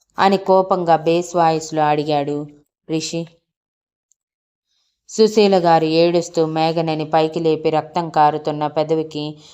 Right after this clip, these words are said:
ఆవిడ చీర కొంగు అడ్డం పెట్టి, "నువ్వసలు మనిషివేనా రిషి? ఏంటి ఈ కొట్టటం? ఇది నీ మరదలన్న విషయం కూడా మర్చిపోయావా?" అని అరిచారు. "మర్చిపోవటం కాదు,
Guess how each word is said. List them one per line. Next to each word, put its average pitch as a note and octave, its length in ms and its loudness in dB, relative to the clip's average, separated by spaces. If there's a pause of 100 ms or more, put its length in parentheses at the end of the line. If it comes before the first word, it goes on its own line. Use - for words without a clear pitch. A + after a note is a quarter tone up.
(140)
ఆవిడ F3 300 4
చీర F3 360 0
కొంగు E3 300 -2
అడ్డం D3+ 440 2
పెట్టి, D#3 580 -6 (560)
"నువ్వసలు G3+ 480 2
మనిషివేనా F#3 680 -2
రిషి? G3 480 -4 (760)
ఏంటి C#4 320 4
ఈ A#3 160 4
కొట్టటం? F3 520 -2 (800)
ఇది A3+ 160 4
నీ A#3 140 4
మరదలన్న F#3+ 640 2
విషయం F#3+ 400 -4
కూడా G3 260 2
మర్చిపోయావా?" D#3 1000 0 (760)
అని F3 260 0
అరిచారు. E3 540 0 (1900)
"మర్చిపోవటం F3+ 800 0
కాదు, D#3+ 360 2